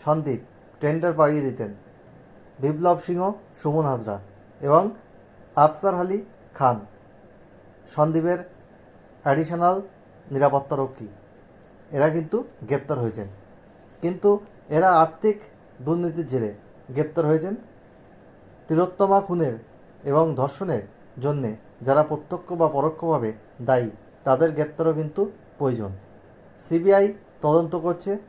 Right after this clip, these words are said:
তাদের তদন্ত কতদূর এই বিষয়ে এগিয়েছে, যেটার দিকে আমাদের মেন ফোকাস ছিল,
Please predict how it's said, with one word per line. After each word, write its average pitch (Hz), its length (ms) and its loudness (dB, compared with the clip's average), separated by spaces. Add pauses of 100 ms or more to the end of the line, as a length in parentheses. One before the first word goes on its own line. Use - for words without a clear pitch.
(300)
তাদের 151 260 4 (120)
তদন্ত 160 460 0 (360)
কতদূর 151 500 -2 (580)
এই 147 220 0
বিষয়ে 156 420 -2 (340)
এগিয়েছে, 139 540 -2 (240)
যেটার 147 280 0
দিকে 160 220 -2
আমাদের 151 320 2 (320)
মেন 147 300 -4
ফোকাস 151 360 -4
ছিল, 104 200 -8